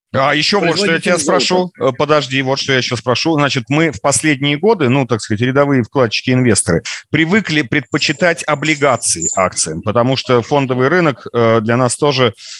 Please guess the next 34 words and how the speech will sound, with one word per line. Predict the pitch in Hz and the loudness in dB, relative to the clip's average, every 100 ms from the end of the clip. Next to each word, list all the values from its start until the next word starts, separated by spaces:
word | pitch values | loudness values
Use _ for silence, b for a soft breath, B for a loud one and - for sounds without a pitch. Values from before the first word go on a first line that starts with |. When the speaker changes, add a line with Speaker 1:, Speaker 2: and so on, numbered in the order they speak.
| - | -4
Speaker 1:
вещь, | 110 135 - | 0 0 0
так | 123 | -2
сказать, | - 117 113 - | -2 0 0 -2
исторически | 107 127 143 143 147 - | -4 -2 -2 -2 -2 -2
опасная. | 131 139 131 101 104 101 | -2 0 -2 -2 -2 -2
А | |
вот | 156 | -2
облигации, | 175 175 180 202 185 156 | -2 -2 0 2 2 0
они | 139 | 0
все-таки | 135 143 - 131 | 0 -2 0 2
имеют | 135 123 | 2 2
какие-то | 113 - 123 117 110 | -2 -2 0 2 0
фиксированные | 101 120 - 147 123 120 | 0 -4 0 0 2 0
показатели. | 113 117 123 117 92 82 73 B B - | 0 0 0 2 0 -2 -6 B B -8
Скажи, | - 180 | -2 0
пожалуйста, | 165 139 - - - | 2 0 0 -4 -6
э, | - 120 123 120 | -2 2 2 2
есть | 127 135 214 - | -2 0 0 0
ли | 143 | 0
в | 127 | 0
арсенале, | 120 143 147 180 160 117 110 | 0 -2 0 2 2 2 2
в | 110 | -2
ассортименте | - 113 139 135 117 92 - - B B B - | -2 -2 0 2 2 0 -6 -10 B B B -2
рублевые | 117 147 151 160 139 104 87 | 0 0 2 4 4 2 0
облигации | 85 101 123 180 - 160 | -2 -4 0 0 0 0
именно | 139 117 110 | 2 2 2
внутри | 104 117 120 127 | 2 0 0 0
страны, | - 110 110 170 | 0 0 0 0
на | 156 | 0
которые | 117 104 127 113 | -2 -2 0 2
можно | 113 139 139 113 | 2 2 2 0
было | 98 139 | 0 0
бы | 127 | 0
посмотреть, | 107 113 113 107 135 160 - | -2 -4 -2 0 0 0 -2